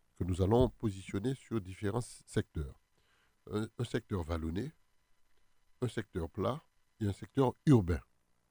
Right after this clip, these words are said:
Ce sont des conditions différentes de travail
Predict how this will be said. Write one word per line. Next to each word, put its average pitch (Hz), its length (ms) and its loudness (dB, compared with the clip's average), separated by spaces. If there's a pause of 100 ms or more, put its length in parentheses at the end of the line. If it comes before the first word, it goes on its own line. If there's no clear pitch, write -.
(540)
Ce - 60 -10
sont 131 120 0
des 113 100 2
conditions 151 540 2
différentes 101 500 -2
de 80 80 -8
travail 101 440 -4